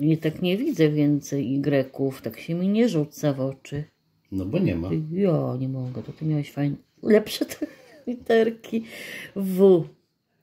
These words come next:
Speaker 1: Chociaż zobaczymy, zobaczymy, nie? W jest tutaj.
Speaker 2: Bo to różnie bywa.
Speaker 1: No to różnie bywa.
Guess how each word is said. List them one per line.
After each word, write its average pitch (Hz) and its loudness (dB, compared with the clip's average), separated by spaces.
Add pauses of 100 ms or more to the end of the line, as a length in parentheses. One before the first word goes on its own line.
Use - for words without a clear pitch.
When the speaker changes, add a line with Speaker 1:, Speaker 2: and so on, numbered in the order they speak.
Speaker 1:
Chociaż 233 2
zobaczymy, 233 4
zobaczymy, 170 -4
nie? 160 -2 (1200)
W 185 4 (320)
jest 151 -4
tutaj. 196 0
Speaker 2:
Bo 85 -10
to - -16
różnie 95 -10
bywa. 85 -6 (340)
Speaker 1:
No 165 4
to 165 -2
różnie 156 -4
bywa. 143 -6